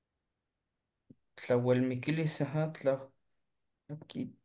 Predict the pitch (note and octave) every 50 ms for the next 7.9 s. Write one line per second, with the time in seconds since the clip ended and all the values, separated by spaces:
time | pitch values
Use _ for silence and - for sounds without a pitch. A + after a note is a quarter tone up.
0 | _ - - - A2 A#2 A#2+ B2 C3 C3+ C#3+ D3 D3+ D#3 D#3+ E3 D#3+ D#3+ - -
1 | - - _ _ _ _ _ _ _ - E3 D#3+ - - - F#3+ E3+ E3+ E3+ E3+
2 | - F3+ E3+ E3+ D#3 - - D#3+ D#3 D#3+ F3 F3 E3+ E3+ D3 D3 D3+ D3+ D#3+ D#3+
3 | E3+ E3 E3+ E3+ - F#3+ - - - - D3+ B2+ B2 - - D3 C#3 C3 C3 B2
4 | B2 B2 - C#3+ C#3+ C#3 - - - _ _ _ _ _ _ _ _ _ _ _
5 | _ _ _ _ _ _ _ _ _ _ _ _ _ _ _ _ _ _ _ _
6 | - - - - - - _ _ _ _ _ _ _ _ _ - C3+ C3 C3 C#3+
7 | D3 D3 D#3 D#3 D3+ D3+ F3+ G3 G#3 G#3 A#3+ B3+ C4+ C4+ - - -